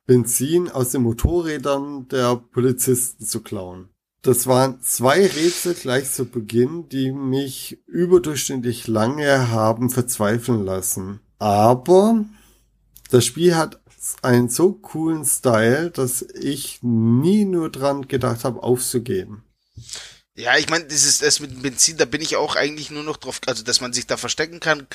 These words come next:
Speaker 2: da kam ich zum Glück relativ schnell dran auf die Idee, aber man merkt's auch dann, weil die Remastered das auch farblich kennzeichnen. Also ich wusste,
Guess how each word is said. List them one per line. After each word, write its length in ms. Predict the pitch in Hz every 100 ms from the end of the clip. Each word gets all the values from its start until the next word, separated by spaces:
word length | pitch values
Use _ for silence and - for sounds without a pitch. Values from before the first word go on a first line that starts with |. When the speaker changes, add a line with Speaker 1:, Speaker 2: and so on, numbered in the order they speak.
| 131
Speaker 2:
da 160 | 131
kam 200 | - 156
ich 100 | 160
zum 140 | - 131
Glück 220 | 151 -
relativ 320 | 139 147 120
schnell 240 | - 147 180
dran 300 | 123 139 160 - - -
auf 200 | 117 -
die 100 | 123
Idee, 240 | 117 156 123 _
aber 240 | 127 127 120
man 220 | 131 127
merkt's 240 | 147 -
auch 60 | 139
dann, 180 | 151 147
weil 80 |
die 100 | 131
Remastered 540 | 123 123 123 147 165 143
das 140 | 135
auch 100 | 131
farblich 460 | - 143 - 143 -
kennzeichnen. 460 | 143 143 131 107
Also 180 | 113 113
ich 100 | 113
wusste, 300 | 135 160 175